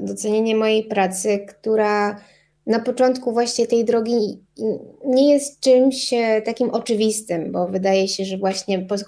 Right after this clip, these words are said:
poświęcam na to swój czas, swoją energię, ale początki są zawsze trudne, także to na pewno dało mi takiego dużego kopa. Zauważyłam też, że właśnie,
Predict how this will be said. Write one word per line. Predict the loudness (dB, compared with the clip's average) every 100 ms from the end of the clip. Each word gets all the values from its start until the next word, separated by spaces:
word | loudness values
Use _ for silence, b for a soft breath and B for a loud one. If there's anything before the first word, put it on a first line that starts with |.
| _
poświęcam | 0 0 0 -4 -6 -4 -2 -4
na | -4
to | -6
swój | -6 -6 -4
czas, | -2 -2 -2
swoją | 0 2
energię, | 2 0 0 -2 -2 -2 -4 B B B B _ _ 0
ale | 2 2
początki | 2 2 0 -2
są | -2 2
zawsze | 0 0 -6
trudne, | -2 -2 -2 -4
także | -4 -4 -2 0
to | 0 0
na | 0
pewno | 0 0 2
dało | 2 2
mi | 2 0
takiego | -4 0 0
dużego | 0 -2 0 -2
kopa. | -2 -4 -2 -2 -4 -4
Zauważyłam | -2 0 0 0 -2 -2
też, | -2 -4 -4
że | -8
właśnie, | -4 -4 -4 -2 -2 -2